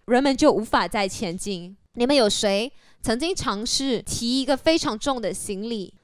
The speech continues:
然后当你要移动的时候却非常的困难？问题就是其中一个带来非常大重量的，不是你的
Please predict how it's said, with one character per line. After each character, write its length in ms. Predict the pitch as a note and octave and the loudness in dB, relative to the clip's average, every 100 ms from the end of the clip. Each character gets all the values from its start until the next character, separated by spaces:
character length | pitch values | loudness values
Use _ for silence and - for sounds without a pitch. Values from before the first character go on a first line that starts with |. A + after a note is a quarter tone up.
| _ | _
然 120 | B3+ | 2
后 80 | D#4 | 4
当 220 | G4+ G4 | 6 4
你 160 | F#4 A#3+ | 2 2
要 120 | C#4 C4 | 4 4
移 120 | A#3 | 4
动 220 | F#4+ E4+ | 6 6
的 100 | A#3+ | 4
时 200 | G#3 A#3 | 0 0
候 200 | A#3+ A3 | 2 2
却 160 | G#3 D4 | 2 -2
非 240 | - D#4 | -2 -2
常 220 | D#4 C4 | 0 -2
的 80 | A3 | -4
困 260 | - C4 G3+ | -2 -2 -2
难？ 240 | E3 D3+ - _ D4 | -6 -8 -14 _ 4
问 180 | F4 | 4
题 200 | B3+ A#3+ | 4 -2
就 140 | G#3+ B3+ | -2 -2
是 160 | C4+ | -2
其 300 | A3+ - G#3 | -4 -4 -6
中 240 | G3 B3+ B3 | -2 -2 -2
一 80 | G3+ | -2
个 180 | C4 | -2
带 160 | B3 C4 | 0 0
来 240 | G#3+ F#3+ | 0 0
非 240 | A#3 D#4 D4 | 0 0 0
常 340 | - A3+ G3+ | -2 -6 -6
大 160 | G#3+ C4 | -2 0
重 300 | - C4+ B3+ | 0 -2 -2
量 220 | A#3 F#3+ | -4 -4
的， 200 | D#3+ F3+ - _ _ _ _ _ _ _ _ _ _ _ _ | -10 -12 -18 _ _ _ _ _ _ _ _ _ _ _ _
不 100 | - | -4
是 280 | B3+ - F4+ | -4 0 0
你 120 | C4+ | 0
的 220 | F#3+ F#3+ | 2 0